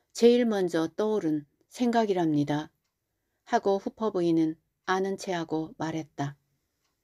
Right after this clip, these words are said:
그분은 대부분을 지워버리려고 했지만 아직 읽을 수 있어요.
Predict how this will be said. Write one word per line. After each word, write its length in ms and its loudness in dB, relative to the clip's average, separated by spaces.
그분은 440 4
대부분을 600 0
지워버리려고 800 2
했지만 540 -4
아직 400 0
읽을 320 6
수 140 -6
있어요. 560 -2